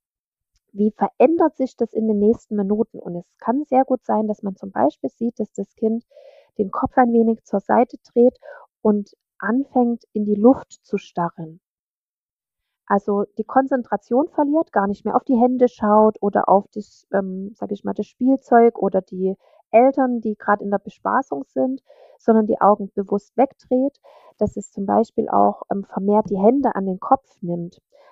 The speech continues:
dass es mehr Berührungen im Gesicht gibt, dass die Kinder versuchen, in die Regulation zu kommen, indem sie sich mehr an den Körper fassen, mehr, ähm,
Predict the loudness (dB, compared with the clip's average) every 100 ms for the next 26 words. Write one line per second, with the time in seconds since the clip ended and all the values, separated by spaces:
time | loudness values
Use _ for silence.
0 | _ -6 -6 0 4 4 4 4 4 4
1 | 0 -2 -4 -6 -8 -4 -6 -6 _ -6
2 | -6 _ _ -10 -10 -4 0 2 0 -2
3 | -4 -4 -4 -8 -6 -8 -4 -4 -4 -2
4 | 0 0 -2 -6 0 0 0 -4 -2 -2
5 | -4 -8 -8 -12 -4 -2 -2 -6 _ _
6 | _ -10 -8 -8 2 2 2 -4 -2 -4
7 | -4 -8 -8 -8 _ _ _ _ -2 2
8 | 4 2 -4 -2 0 0 -4 -10